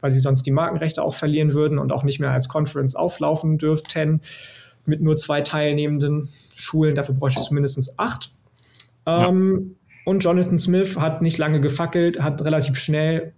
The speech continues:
Speaker 1: glaub ich, super viele Leute für sich eingenommen, hat, ähm, schnell überzeugt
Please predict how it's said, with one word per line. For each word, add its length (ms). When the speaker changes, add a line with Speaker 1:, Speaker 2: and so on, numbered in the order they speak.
Speaker 1:
glaub 280
ich, 320
super 300
viele 240
Leute 640
für 320
sich 380
eingenommen, 760
hat, 400
ähm, 460
schnell 280
überzeugt 880